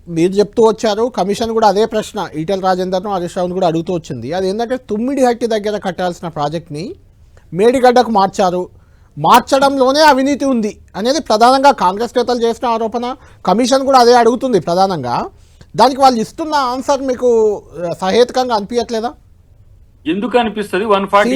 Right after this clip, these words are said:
Speaker 2: ఎయిట్ కు ఫడ్నవీస్
Speaker 1: సీడబ్ల్యూసీ.
Speaker 2: దగ్గర ఆయన అగ్రిమెంట్ చేసి,
Speaker 1: వన్ ఫి-,
Speaker 2: వన్ ఫార్టీ ఎయిట్
Speaker 1: వన్ ఫిఫ్టీ టూ అడుగులు
Speaker 2: మీటర్స్ కు
Speaker 1: అనుకున్నాను, వన్ ఫార్టీ ఎయిట్ కు తేవాలని డిమాండ్ చేసింది
Speaker 2: చేసుకొని వచ్చిండు
Speaker 1: మహారాష్ట్ర.
Speaker 2: ఆయన.
Speaker 1: వన్ ఫార్టీ ఎయిట్ కు తెస్తే అక్కడ నీరు ఉండదు అని సీడబ్ల్యూసీ చెప్పింది. కాబట్టి మేడిగడ్డకు
Speaker 2: నేనేమంటున్నా,
Speaker 1: వచ్చింది.
Speaker 2: వన్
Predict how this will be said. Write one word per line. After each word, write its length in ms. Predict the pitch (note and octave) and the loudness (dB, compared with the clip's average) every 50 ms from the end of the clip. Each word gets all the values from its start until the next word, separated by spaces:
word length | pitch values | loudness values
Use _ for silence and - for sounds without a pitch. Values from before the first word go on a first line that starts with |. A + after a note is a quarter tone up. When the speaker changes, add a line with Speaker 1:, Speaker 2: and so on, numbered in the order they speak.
| A3+ F#3+ | 0 -2
Speaker 2:
ఎయిట్ 160 | F#3 F#3 G3 | -2 -4 -6
కు 80 | G3+ - | -8 -4
ఫడ్నవీస్ 340 | F#3+ G3 F3+ A3+ B3+ C4 C4+ | -4 -2 -2 0 2 4 4
Speaker 1:
సీడబ్ల్యూసీ. 340 | C4+ A#3+ B3 B3+ C4 - | 4 4 2 0 0 0
Speaker 2:
దగ్గర 100 | F#3 G3+ | 0 -2
ఆయన 120 | G3 F#3+ F3 | -2 -2 -2
అగ్రిమెంట్ 420 | D#3 D3+ D3 C#3+ D3+ D#3+ E3 E3 C#3+ | -4 -4 -6 -6 -8 -8 -8 -6 -6
చేసి, 160 | D#3 D#3+ C#3+ - - _ _ _ _ _ - - - - D3 C#3+ | -6 -6 -6 -8 -16 _ _ _ _ _ -20 -20 -10 -4 -2 0
Speaker 1:
వన్ 100 | F3+ C3 | 0 2
ఫి-, 60 | D3 | 2
Speaker 2:
వన్ 100 | D#3+ F#3 | 0 2
ఫార్టీ 340 | F#3+ F#3+ G3 G3 E3+ F#3 F#3+ F#3 F3 | 2 2 2 2 2 0 0 0 0
ఎయిట్ 220 | E3+ F3 E3 - | -2 -4 -2 -2
Speaker 1:
వన్ 140 | F3+ F3+ F#3 | 0 0 0
ఫిఫ్టీ 320 | - C#4 C4+ - - C#4+ C4 | 0 -4 -4 -4 -4 -6 -4
టూ 160 | G3 C4+ C4+ | 0 2 4
అడుగులు 260 | C4 B3+ A#3+ A#3+ B3 | 4 6 6 4 4
Speaker 2:
మీటర్స్ 120 | C4 C#4 | 4 4
కు 60 | B3 B3 | 4 2
Speaker 1:
అనుకున్నాను, 520 | B3 A#3 A#3 A#3 A#3 A#3+ A#3 A#3 B3+ C#4+ C#4+ B3 | 0 0 -2 0 0 0 0 0 -2 -2 0 -2
వన్ 120 | A#3+ A#3 A#3+ | 0 0 0
ఫార్టీ 200 | B3 B3 A3+ B3 | -2 -2 0 0
ఎయిట్ 180 | A#3+ A#3 A3 | 0 0 0
కు 80 | A3+ A#3+ | 0 -2
తేవాలని 540 | A3+ A3 A3 A3+ A3 G#3+ A3 A3 A3+ A3 G#3 | 0 2 2 2 2 0 0 -2 -2 -4 -4
డిమాండ్ 340 | F3+ F#3+ G3 G#3+ A3 A3 A3 | -4 -4 -4 -4 -4 -2 -2
చేసింది 280 | G#3 G3 - F#3+ G3+ | -4 -2 2 4 4
Speaker 2:
చేసుకొని 400 | G#3 G#3+ E3+ A3 - G3+ A3+ A3 | 4 2 0 -2 0 0 2 2
వచ్చిండు 300 | G#3 - - - F#3 F3 | 0 0 0 -2 2 4
Speaker 1:
మహారాష్ట్ర. 380 | G#3 A#3+ A#3+ A#3+ A3+ - - F#3+ | 4 6 6 4 2 2 2 0
Speaker 2:
ఆయన. 140 | G3+ B3 B3+ A#3+ | 0 2 4 2
Speaker 1:
వన్ 120 | A#3+ B3+ A#3 | 2 4 6
ఫార్టీ 240 | C#4 C4+ C#4 A3+ C#4+ | 6 6 6 6 4
ఎయిట్ 200 | C#4+ C4+ C4+ C#4 C4+ | 4 4 4 4 2
కు 40 | |
తెస్తే 260 | C4 A#3+ A#3+ - - C4+ | 2 2 2 2 2 0
అక్కడ 180 | B3 C4+ B3+ A#3 G#3+ | 2 2 0 0 0
నీరు 160 | A3 B3 A#3+ B3 B3 | 0 0 2 2 2
ఉండదు 240 | B3 B3 B3 A#3+ | 4 4 4 4
అని 200 | A#3+ A#3 A#3+ C#4 - | 4 2 2 -2 -4
సీడబ్ల్యూసీ 500 | - A#3 A3 A#3 A3+ G#3+ A#3 A3+ - B3 | -4 0 2 2 2 2 -2 -4 -4 -6
చెప్పింది. 640 | A3+ G3+ F#3+ F3 - A#3 A3 E3+ C3+ C3+ D#3 G#3+ D4 - _ _ _ _ - - - | -4 -4 -4 -4 -4 -6 -6 -4 -6 -6 -6 -8 -10 -14 _ _ _ _ -20 -4 2
కాబట్టి 360 | G#3 A3+ B3+ C#4+ C#4 C4+ D#4+ | 4 4 6 4 2 2 0
మేడిగడ్డకు 440 | D4 C4 A#3 A#3+ B3 B3+ B3 B3+ A#3+ | 0 0 2 2 4 6 6 6 6
Speaker 2:
నేనేమంటున్నా, 520 | B3 A3 A3+ A3 G#3 G3+ - G3+ D#3+ G#3 | 6 4 4 4 2 2 0 0 2 2
Speaker 1:
వచ్చింది. 120 | A3+ A3 F3+ | 2 4 2
Speaker 2:
వన్ 120 | F3+ G#3 | 2 2